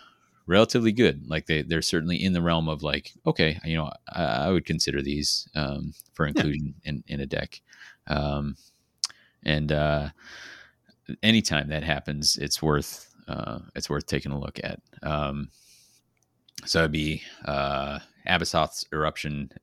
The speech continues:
Speaker 1: E R, which is a pseudo,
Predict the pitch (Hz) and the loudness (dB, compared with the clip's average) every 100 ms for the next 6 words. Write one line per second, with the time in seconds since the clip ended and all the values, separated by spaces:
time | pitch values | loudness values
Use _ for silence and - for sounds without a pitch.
0 | - 78 76 57 73 - 73 67 67 - | -4 2 2 2 -4 -4 -4 -2 -4 -6
1 | - - - - _ - - - - 87 | -16 -20 -20 -20 _ -2 0 0 2 4
2 | 90 95 95 98 95 | 6 6 6 4 2